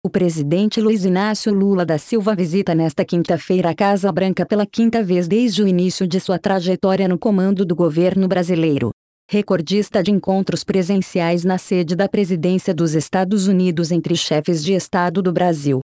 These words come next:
Lula chega agora a Washington em um contexto considerado mais delicado do que nas ocasiões anteriores, tanto no cenário doméstico quanto na relação bilateral entre os dois países. A reunião de trabalho ocorrerá com o presidente Donald Trump.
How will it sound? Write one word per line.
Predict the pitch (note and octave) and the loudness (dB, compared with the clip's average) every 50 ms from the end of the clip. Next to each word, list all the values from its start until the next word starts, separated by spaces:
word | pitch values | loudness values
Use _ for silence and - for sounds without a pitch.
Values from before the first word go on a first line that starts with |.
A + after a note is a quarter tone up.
| _ _ - | _ _ 0
Lula | G#3+ A#3 B3 B3 A#3+ A3+ | 0 2 2 2 2 0
chega | - - F#3 E3+ F3+ F#3 F3 | -2 -2 -2 0 0 0 0
agora | E3 D3+ F3 F#3 F#3+ F#3+ F#3 | 0 0 0 0 0 2 2
a | |
Washington | E3+ F3 F3 F3+ F3+ - G#3 G3 - F#3+ F3+ | 2 2 2 0 0 0 -2 0 0 0 0
em | F3 F3 | 0 0
um | F3 E3 | 0 0
contexto | - F#3+ F3+ E3+ - F#3+ G3 G3 - - G#3+ | 0 -2 -2 0 0 0 0 0 0 -2 -4
considerado | - G#3 G#3+ A3 - - G3+ E3+ F#3+ F#3+ F3+ F3 E3+ F#3+ | 0 0 0 0 0 0 0 0 2 2 2 0 0 2
mais | F3 E3 D#3+ D#3 D#3 E3 | 2 2 2 0 0 0
delicado | E3+ F#3+ F3+ F#3 - - F#3 F#3 F#3 E3 G3 | -2 -2 -2 -2 -2 0 0 0 0 0 0
do | F3 F#3 F3+ | -2 -2 -2
que | - - G3 | 0 0 0
nas | F#3+ F#3 E3 E3 | 0 0 0 0
ocasiões | G3 - - G3 F#3 E3 D#3+ F3 E3+ E3+ E3+ D3+ D#3+ | -2 0 0 0 0 0 0 0 0 0 0 0 0
anteriores, | E3 D3+ - F#3+ F3+ F3+ E3+ E3+ F#3 F#3+ G#3 G3+ - - - _ _ _ | -2 0 0 0 0 2 2 2 2 0 0 -2 -4 -8 -16 _ _ _
tanto | - A3+ A#3 A#3 A3+ F3+ F3 | 0 2 2 2 2 2 0
no | F3+ F3 | 0 0
cenário | - A3+ G#3 G3+ F3 D#3 D#3 F3 F#3 | 0 0 0 2 2 2 2 0 0
doméstico | E3+ G3 F#3+ F#3 F3 E3+ F3 E3+ - - - - G#3 | 2 2 2 2 2 2 0 -2 -4 -6 -4 -4 -4
quanto | G3+ G3+ F#3 F#3+ - G3+ | -2 -2 -2 -2 0 0
na | F#3 F3+ | 0 0
relação | F3 E3 G3 F#3+ G3 G3 - - G3 F#3+ F#3 | 0 0 0 0 0 -2 -2 -2 -2 0 0
bilateral | E3 D#3+ D3+ D3 D3 - F3 E3+ E3 D#3 D#3+ | 0 0 0 0 0 0 0 0 0 0 2
entre | E3 E3 - F3 | 0 0 0 -2
os | E3 D3+ - | -2 -2 -2
dois | E3+ G#3 A3 B3 - | 0 0 0 0 -2
países. | - - A3+ A3 F3+ D3+ C3 B2+ C#3+ C#3 C3 - - - _ _ _ _ _ _ | -2 -2 -2 0 0 0 0 -2 -2 -4 -6 -8 -12 -18 _ _ _ _ _ _
A | - G3+ | -4 -2
reunião | F#3 F#3 G#3+ G#3 G#3 G3+ G3+ G#3 G#3+ G#3+ | 0 0 2 2 2 2 2 2 0 0
de | G3 F3+ | 0 -2
trabalho | - - A3 F#3 F3+ E3+ E3 E3+ F3+ | -2 -2 0 0 0 0 2 0 0
ocorrerá | - - F#3+ F3 F#3+ G3+ F3 E3 D#3+ | 0 0 0 0 2 2 0 0 0
com | - G3 G3 | 0 0 0
o | G3 | 0
presidente | - - G3+ F#3+ - F#3+ D#3+ E3+ E3 E3+ E3 - | 0 0 -2 -2 -2 0 0 0 0 0 0 -2
Donald | G3+ E3 F3 E3 F3 F#3 G3 F#3+ D#3 A3 | -2 -2 0 0 0 0 0 0 -2 -2
Trump. | - - G3+ F#3 E3+ D#3 D3+ - | -2 0 0 2 2 0 0 -2